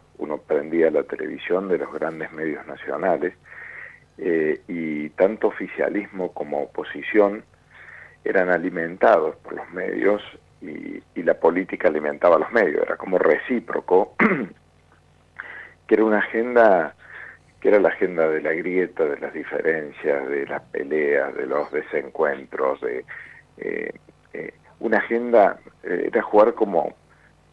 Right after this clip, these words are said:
como en, en un discurso que se disociaba con lo que uno veía cuando recorría el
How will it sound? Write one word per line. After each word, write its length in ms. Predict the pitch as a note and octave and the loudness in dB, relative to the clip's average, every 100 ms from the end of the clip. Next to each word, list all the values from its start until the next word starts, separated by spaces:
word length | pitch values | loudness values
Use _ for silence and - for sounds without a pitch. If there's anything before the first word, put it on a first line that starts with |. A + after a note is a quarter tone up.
| _ | _
como 580 | - E2 D#2 D2 C#2+ D2 - - - - _ - A#4+ | -6 -4 -2 -2 -4 -8 -12 -20 -20 -20 _ -18 -12
en, 220 | E2+ - | -10 -8
en 160 | - G#2 | -8 -8
un 100 | B2 | -4
discurso 560 | G#2 - - B2 A#2 - | -6 -6 -8 -6 -4 -2
que 140 | F#2+ | -4
se 140 | - | -4
disociaba 840 | E2+ E2+ - F2 D#2 - G#2+ B2+ C#3 | -6 -6 -4 -2 0 2 4 6 4
con 180 | F2+ D2 | 0 -2
lo 120 | C#2+ | -6
que 100 | F#2+ | -4
uno 180 | F#2 E2+ | -2 2
veía 300 | D#2 F2+ G2+ | 4 4 2
cuando 240 | E2+ D2 | 0 -2
recorría 680 | - - D2+ D#2 D#2 D2+ - - - _ _ | -6 -8 -4 0 0 0 -4 -18 -20 _ _
el 360 | - - D2+ | -14 -10 -10